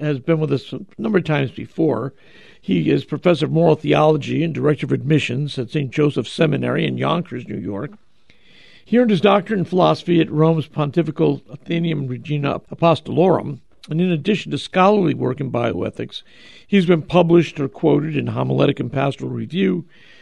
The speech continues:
Crisis Magazine, First Things, Wall Street Journal, New York Times. He's also the author of Hurting in the Church,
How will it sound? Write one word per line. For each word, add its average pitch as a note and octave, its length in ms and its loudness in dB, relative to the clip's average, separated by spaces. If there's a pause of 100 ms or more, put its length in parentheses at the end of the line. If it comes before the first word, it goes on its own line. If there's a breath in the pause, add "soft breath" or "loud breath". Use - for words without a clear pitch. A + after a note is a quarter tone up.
(180 soft breath)
Crisis D3 600 0
Magazine, C#3+ 500 -2
First - 420 -12
Things, D#3+ 520 2
Wall C#3 180 -2
Street - 300 -8
Journal, D3 340 -2
New C#3 200 -4
York C3+ 300 -2
Times. D3 480 -4 (680 loud breath)
He's C4 180 2
also C#4+ 260 6
the B3+ 140 4
author A3 280 6
of D3+ 120 0 (100)
Hurting C3+ 800 2
in E3+ 200 0
the D#3+ 80 -2
Church, - 600 -4